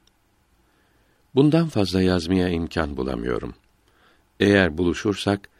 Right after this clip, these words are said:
ve dinleyenlerin arzu ve hevesleri anlaşılırsa,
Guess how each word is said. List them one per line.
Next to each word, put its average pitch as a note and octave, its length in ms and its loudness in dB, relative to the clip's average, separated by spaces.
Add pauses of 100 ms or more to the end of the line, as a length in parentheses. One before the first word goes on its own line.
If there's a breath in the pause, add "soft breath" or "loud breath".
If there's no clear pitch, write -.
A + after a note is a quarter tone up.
(100)
ve F2 280 2
dinleyenlerin F2 1000 0 (200)
arzu F#2+ 380 2
ve E2 120 0
hevesleri C#2 520 -4
anlaşılırsa, E2 880 -4